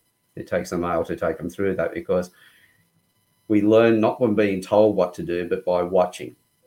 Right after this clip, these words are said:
And if we've got an older man who is behaving the right way, they have been through that stage of the, uh, the young buck.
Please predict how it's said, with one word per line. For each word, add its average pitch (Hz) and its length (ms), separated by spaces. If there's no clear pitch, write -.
And 87 140
if 87 120
we've 92 80
got 95 120
an 92 80
older 101 300
man 98 320
who 90 160
is 90 100
behaving 90 420
the 90 100
right 90 240
way, 104 340
they 104 160
have 143 240
been 95 220
through 87 260
that 85 200
stage 85 440
of 85 80
the, 85 300
uh, 82 120
the 90 120
young 85 240
buck. 107 360